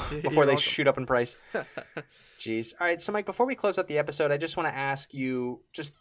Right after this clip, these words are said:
Speaker 2: if you could name three things that happened this year that were your favorite events. They don't have to, you don't have to go into it,
Speaker 1: Oh,
Speaker 2: just
Speaker 1: God.
Speaker 2: maybe three things that you're glad, you know, that stand out to you in twenty twenty that happened.
Speaker 1: Okay.
Speaker 2: Off the top of your head.
Speaker 1: Well, number one's gotta be starting a podcast.
Speaker 2: Nice.
Speaker 1: Let's say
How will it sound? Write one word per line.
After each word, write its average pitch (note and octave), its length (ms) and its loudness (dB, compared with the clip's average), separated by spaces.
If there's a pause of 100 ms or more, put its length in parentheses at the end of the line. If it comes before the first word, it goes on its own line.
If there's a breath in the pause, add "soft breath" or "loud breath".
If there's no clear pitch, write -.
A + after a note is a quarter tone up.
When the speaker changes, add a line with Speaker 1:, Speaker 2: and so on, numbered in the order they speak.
Speaker 2:
if D3+ 200 -8
you G#3 80 -6
could F#3+ 140 -8
name E3 240 -4
three D3+ 320 -8
things C3+ 420 -4
that B2 120 0
happened B2+ 360 0
this B2 240 -4
year A2+ 160 0
that G#2 120 0
were A2+ 120 -4
your G#2+ 140 -2
favorite B2+ 380 -2
events. - 580 -8
They C#3 80 2
don't D#3+ 100 4
have D#3+ 120 0
to, D#3+ 60 -4
you D3+ 40 -4
don't E3 80 4
have E3 60 -6
to E3+ 60 -4
go D#3 140 2
into C#3+ 240 -2
it, C#3 80 4
Speaker 1:
Oh, - 20 -2
Speaker 2:
just B2+ 160 -8
Speaker 1:
God. D3 60 -2
Speaker 2:
maybe C3 140 -2
three D3 240 -6
things C#3+ 300 -6
that A#2 100 -4
you're B2+ 100 -2
glad, B2+ 460 2
you B2+ 140 -12
know, A#2+ 120 -10 (320)
that D3 140 -4
stand D#3+ 320 0
out C#3+ 140 6
to - 100 -6
you A#2+ 80 0
in A#2 60 -4
twenty A#2 260 -4
twenty A2 260 -6
that G#2 140 -6
happened. F#2+ 400 -10 (100)
Speaker 1:
Okay. F#3 160 -4
Speaker 2:
Off F3 160 4
the - 80 -20
top C#3+ 160 0
of C#3 60 -10
your A2+ 80 -2
head. A2+ 180 -6
Speaker 1:
Well, D#3+ 200 2
number E3 280 0
one's D3 240 0
gotta C#3 200 -2
be C3+ 100 -4
starting C3 300 -2
a C3 60 -6
podcast. A#2+ 500 -6 (500)
Speaker 2:
Nice. - 360 -8
Speaker 1:
Let's C3 180 -12
say F#3 220 -6